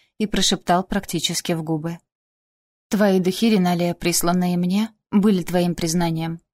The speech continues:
Ты создала их для меня с любовью". Хотела сказать, что я все свои духи с любовью создаю, но язык не повернулся. Глядя в его сияющие глаза, не смогла солгать.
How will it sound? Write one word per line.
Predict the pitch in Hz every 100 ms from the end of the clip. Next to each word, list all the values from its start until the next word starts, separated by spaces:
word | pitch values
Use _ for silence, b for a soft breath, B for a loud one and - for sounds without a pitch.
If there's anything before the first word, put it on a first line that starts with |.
| _ _ -
Ты | 240
создала | 247 214 202 190 190
их | 175 175
для | 175
меня | 180 175 170
с | -
любовью". | 180 165 165 160 165 - - - _ _ _ -
Хотела | 202 196 196 180
сказать, | - 190 180 202
что | - -
я | 175
все | 170 285
свои | - 208
духи | 180 185 202
с | 202
любовью | 196 165 165 165
создаю, | 160 180 165 170 170 - B B
но | 226
язык | 226 196 185 -
не | 165
повернулся. | 170 175 175 175 165 - 185 _ _ -
Глядя | 214 196 196 185
в | 170
его | 180 175
сияющие | 175 190 180 165 - 170
глаза, | 156 165 160 180 - _ _ -
не | 185
смогла | - 170 165
солгать. | 165 170 160 160 160